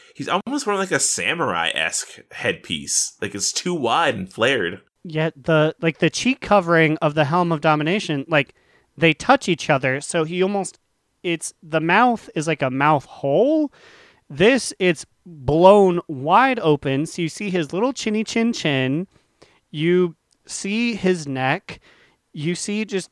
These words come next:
Speaker 2: far too much. And it reveals a face that I know what they were trying to go for, but I feel like doesn't work.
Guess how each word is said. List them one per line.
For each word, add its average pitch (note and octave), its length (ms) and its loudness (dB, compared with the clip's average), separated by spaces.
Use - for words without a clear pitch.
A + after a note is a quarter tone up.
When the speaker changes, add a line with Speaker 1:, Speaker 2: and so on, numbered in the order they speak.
Speaker 2:
far F#3+ 580 4
too F#3 320 -2
much. F#3 640 -4
And E3+ 300 0
it E3+ 180 -4
reveals F3 680 4
a D#3 120 4
face G3 600 0
that C#3+ 420 2
I C#3+ 100 -4
know F#3 120 2
what A#3 120 0
they F3+ 80 -2
were D#3 100 0
trying D3+ 220 -6
to C#3 60 -8
go F3 160 -2
for, C3+ 260 -6
but C#3 120 -8
I C#3+ 40 -2
feel E3 160 -4
like D3+ 240 -4
doesn't D#3+ 720 -2
work. C3+ 640 -2